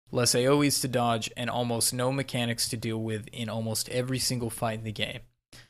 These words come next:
Uh, he gives us some, uh, examples about the pulls. I think what I'm gonna do is I'm gonna try some of this stuff out in some content over the next few weeks, and then I can come back with, like, an actual,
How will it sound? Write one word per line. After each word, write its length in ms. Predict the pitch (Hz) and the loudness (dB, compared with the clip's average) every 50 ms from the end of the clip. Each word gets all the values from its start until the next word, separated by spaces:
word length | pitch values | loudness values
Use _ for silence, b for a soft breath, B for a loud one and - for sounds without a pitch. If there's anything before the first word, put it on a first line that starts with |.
| b b b b b - | b b b b b 0
Uh, 140 | 123 123 120 | 4 4 6
he 100 | 120 127 | 6 6
gives 260 | 123 127 143 135 127 147 | 8 8 8 8 8 6
us 160 | 143 131 127 | 6 6 6
some, 240 | - - 139 131 123 | 6 4 4 4 2
uh, 180 | 120 120 117 117 | 2 4 4 4
examples 540 | 117 123 113 107 135 135 135 135 131 117 117 | 4 4 4 4 4 4 4 4 2 0 2
about 180 | 110 117 113 | 0 0 -2
the 80 | - - | -2 -6
pulls. 720 | - - - 156 160 160 156 156 151 147 143 - - - - | -2 4 6 8 10 10 10 8 8 6 4 2 0 0 0
I 100 | 120 127 | 0 0
think 260 | 131 - 233 277 302 302 | 2 4 4 2 4 6
what 140 | 294 254 | 6 6
I'm 100 | 226 175 | 8 8
gonna 140 | 151 139 123 | 8 6 6
do 520 | 107 101 120 123 113 101 95 95 95 92 - _ _ _ _ _ _ _ - | 4 2 2 2 2 2 0 -2 -4 -8 -10 _ _ _ _ _ _ _ -4
is 80 | 170 165 | 2 4
I'm 80 | 156 160 | 6 6
gonna 120 | 160 147 | 6 6
try 260 | - - 156 151 143 | 6 6 8 8 8
some 180 | 139 - 147 143 | 8 6 4 4
of 60 | 139 | 4
this 140 | 127 120 - | 2 4 2
stuff 300 | - - 127 123 - - | 2 2 0 0 0 0
out 180 | 120 120 117 | 0 0 2
in 60 | 110 117 | 2 0
some 160 | - 123 117 | 0 0 0
content 440 | - - 123 117 113 110 - 117 117 | 0 0 0 0 0 0 0 0 0
over 140 | 117 113 117 | 0 0 -2
the 80 | 117 | -2
next 280 | 113 113 113 - - - | 0 -2 -2 -2 -2 -4
few 200 | - 117 107 104 | -4 -2 -2 -2
weeks, 360 | 104 107 104 101 - - - | -2 -2 -2 -2 -2 -2 -2
and 120 | 113 110 113 | 0 0 0
then 80 | 110 110 | 0 0
I 60 | 107 | 0
can 160 | - - 107 | -2 -4 -8
come 300 | - - - 131 127 117 | -4 0 0 2 2 4
back 360 | 117 113 110 110 107 - - | 2 2 2 0 -2 -4 -8
with, 120 | 120 107 113 | -10 -6 -4
like, 160 | 110 107 - | -4 -4 -4
an 80 | 110 113 | -2 0
actual, 800 | 113 113 110 107 - - 117 110 107 107 107 107 107 110 107 | 0 0 0 -2 -4 -4 -4 -2 0 0 0 0 0 -2 -4